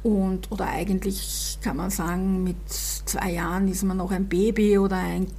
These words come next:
kleines Kleinkind. Und ich glaube, es gibt keinen größeren Schmerz einer Mutter, als ein Kind zu verlieren. Und erst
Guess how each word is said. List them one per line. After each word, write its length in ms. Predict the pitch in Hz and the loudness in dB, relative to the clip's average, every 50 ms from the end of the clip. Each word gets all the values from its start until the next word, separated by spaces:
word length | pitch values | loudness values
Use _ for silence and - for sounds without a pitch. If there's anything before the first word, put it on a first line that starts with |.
| - | -8
kleines 540 | - 185 160 143 - 180 190 196 196 190 - | -6 -4 -2 0 0 0 2 0 0 0 0
Kleinkind. 800 | - 180 160 196 202 240 233 - 226 226 220 214 214 202 - - - - - - - - - - - - - - - | 0 2 2 2 2 0 0 2 4 6 6 6 6 4 2 -2 -6 -10 -12 -12 -12 -12 -12 -12 -12 -12 -12 -8 -2
Und 520 | - 240 196 196 190 190 190 190 190 196 - - - - - - - - - - - - | 2 4 4 4 4 4 2 2 0 -2 -4 -6 -4 -4 -2 0 0 -2 -2 -4 -6 -6
ich 280 | - 220 208 190 - - | -6 -6 -4 -4 -4 -2
glaube, 400 | - 190 - - 190 185 196 190 | 0 2 2 2 2 2 2 2
es 220 | 185 185 180 - | 2 0 0 -2
gibt 240 | - 214 196 - - | -2 -4 -4 -4 -4
keinen 320 | - 196 185 196 190 190 190 | -4 -2 0 2 0 0 0
größeren 840 | - 185 185 180 185 185 202 240 226 - - 226 214 202 202 196 196 | 0 -2 0 4 6 6 6 6 4 2 2 2 2 2 2 2 2
Schmerz 680 | - - 190 180 180 180 185 190 196 196 190 - - | 0 0 0 2 2 4 2 4 2 0 -2 -2 -4
einer 220 | - 180 185 185 185 | -2 -2 -2 0 2
Mutter, 720 | 190 190 180 185 190 190 - - 214 185 185 180 180 175 - - | 2 2 2 0 -2 -4 -4 -4 -2 -2 0 -2 -2 -4 -6 -6
als 640 | - 190 175 175 180 180 185 - - - - - - - - - | -4 -4 -2 -2 -2 -4 -2 -2 -2 -2 -2 -2 -4 -6 -6 -4
ein 240 | 180 180 185 175 180 - | -4 -2 -2 -4 -4 -6
Kind 520 | - - - 185 180 170 175 - - - - - | -6 -2 0 0 0 0 0 -2 -4 -6 -6 -6
zu 140 | - - - | -6 -6 -4
verlieren. 540 | - - - 147 135 131 117 113 - - - - - - - - - - - - - - - - - - - - - - - - - - - - - - - - - | -4 -4 -4 -4 -4 -4 -4 -4 -6 -6 -8 -8 -8 -8 -8 -8 -8 -8 -8 -8 -8 -8 -8 -8 -8 -8 -8 -8 -8 -10 -10 -10 -10 -10 -10 -12 -12 -12 -8 -2 2
Und 260 | 240 226 220 214 - - | 4 4 4 4 2 0
erst 800 | - 208 214 220 254 277 294 302 - - - - - - - - | 2 4 6 8 8 8 8 8 6 4 2 0 0 -2 -4 -4